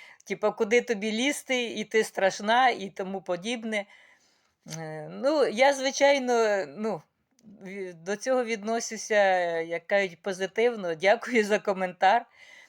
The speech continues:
Ну, я, мені здається, ще не така геть стара і не така страшна, як ви кажете.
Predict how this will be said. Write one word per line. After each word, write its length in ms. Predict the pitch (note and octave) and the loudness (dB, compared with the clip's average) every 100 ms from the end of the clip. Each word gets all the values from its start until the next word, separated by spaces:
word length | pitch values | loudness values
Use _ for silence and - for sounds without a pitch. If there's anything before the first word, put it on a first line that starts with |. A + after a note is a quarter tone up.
| _ | _
Ну, 120 | F#3 G3 | -4 2
я, 180 | G#3 | 4
мені 240 | G#3 A3 G#3+ | 4 0 -2
здається, 380 | F#3+ G#3+ G3 G3+ | 2 2 2 0
ще 140 | G#3 | 0
не 140 | G#3 | 2
така 360 | G#3+ A3 - G3 | 2 2 6 4
геть 300 | E3+ G3 F#3+ | 6 4 2
стара 680 | - - F3 E3 F3+ B3 F#3+ _ _ | -4 2 4 6 6 4 2 _ _
і 100 | F#3 | -4
не 120 | G3+ | 0
така 300 | G#3 A#3 A#3+ | 2 4 4
страшна, 600 | A#3 - A3 F#3+ F#3+ F#3 | 2 2 0 0 2 4
як 220 | G#3 F#3+ D3 | 4 2 -2
ви 120 | D3+ | -8
кажете. 520 | - C3+ C3 C3+ - | 0 -2 -2 -14 -20